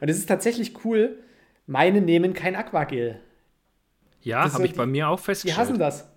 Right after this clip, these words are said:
Speaker 1: Die wollen das nicht.
Speaker 2: Ich, ich
Speaker 1: Die
Speaker 2: weiß
Speaker 1: sind so,
Speaker 2: nicht,
Speaker 1: so
Speaker 2: woran das liegt.
Speaker 1: spezialisiert, die, die machen auf Masse und brauchen diesen ganzen Schnickschnack nicht.
Speaker 2: Das ist, und was ja so krass ist, finde ich, ähm, bei meinen, wenn ich das reinstell,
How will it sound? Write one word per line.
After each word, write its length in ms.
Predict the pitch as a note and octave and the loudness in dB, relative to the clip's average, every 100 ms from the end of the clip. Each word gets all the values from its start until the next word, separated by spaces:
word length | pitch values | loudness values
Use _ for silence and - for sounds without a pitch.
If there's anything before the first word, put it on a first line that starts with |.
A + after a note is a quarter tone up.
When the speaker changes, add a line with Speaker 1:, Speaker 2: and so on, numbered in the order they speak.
| - | -10
Speaker 1:
Die 80 | D#3 | -2
wollen 160 | A3+ | 0
das 140 | A3 D#3 | 0 -4
nicht. 180 | C#3 C#3+ | -8 -8
Speaker 2:
Ich, 220 | - - _ _ - | -12 -12 _ _ -14
ich 160 | A#2 - | -10 0
Speaker 1:
Die 40 | |
Speaker 2:
weiß 240 | B2 F#3 E3+ | 2 2 4
Speaker 1:
sind 100 | C#4 | 4
so, 60 | C4 | 4
Speaker 2:
nicht, 80 | D#3 | 2
Speaker 1:
so 120 | A#3+ | 0
Speaker 2:
woran 220 | C4+ C4 | 2 2
das 120 | - A3 | 2 2
liegt. 120 | G#3 | 0
Speaker 1:
spezialisiert, 280 | G3 B3+ B3 | 0 -2 -2
die, 80 | - - | -12 -12
die 80 | F#3+ | -4
machen 300 | F#3 A3+ A3+ | 0 0 -2
auf 160 | F3+ - | -6 -4
Masse 520 | F3 B3+ D4+ D#4 D#4+ - _ _ | -2 0 -2 -4 -6 -14 _ _
und 140 | F#3 E3+ | -10 -4
brauchen 400 | E3 G#3 G3+ G3 | 0 0 0 -4
diesen 180 | F#3 | -4
ganzen 300 | F3+ F#3+ F#3 | -4 -4 -6
Schnickschnack 560 | D#3+ - D#3 D3+ A#2+ A2+ | -10 -6 -4 -4 -10 -10
nicht. 280 | A2+ A2 - _ _ _ _ | -14 -18 -20 _ _ _ _
Speaker 2:
Das 180 | - B2 | -8 -6
ist, 160 | D3+ - | -8 -6
und 220 | C#3+ C3 | -6 -4
was 160 | C#3+ D3+ | -4 -4
ja 100 | C3 | -4
so 160 | C3 | -6
krass 340 | - C#3 E3+ C#3+ | -6 -6 -6 -6
ist, 140 | B2+ | -8
finde 280 | - A#2 A2+ | -6 -6 -4
ich, 300 | A#2+ D#3+ - - - - _ | -6 -8 -12 -20 -20 -20 _
ähm, 380 | B2 B2+ A#2+ A#2 - _ - | 2 4 2 -2 -10 _ -2
bei 140 | A#2+ | 0
meinen, 400 | A#2+ B2+ G#3 G3+ | 4 4 4 0
wenn 120 | E3 D#3+ | -2 -4
ich 120 | D3+ | -6
das 200 | D3 C3+ | -6 -4
reinstell, 500 | D3+ G3+ - F#2+ | -4 -6 -8 -12